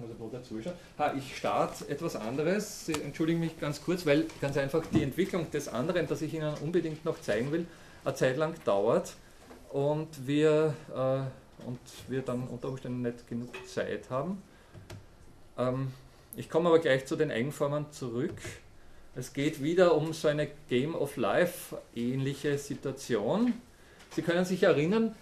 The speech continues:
Game of Life war ja ein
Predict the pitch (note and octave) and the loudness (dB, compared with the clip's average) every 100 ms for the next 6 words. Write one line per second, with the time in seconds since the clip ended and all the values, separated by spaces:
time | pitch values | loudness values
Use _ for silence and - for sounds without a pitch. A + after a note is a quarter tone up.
0 | - - - C3+ F#3 F#3+ D#3 C3+ A2+ E3 | -20 -12 -2 2 2 0 -2 0 2 2
1 | A#3 - - - - - - - - - | 0 -6 -14 -18 -20 -20 -20 -20 -20 -8
2 | B2 C3+ E3 E3+ C#3+ D3+ C#3 | 0 2 4 2 0 -4 -10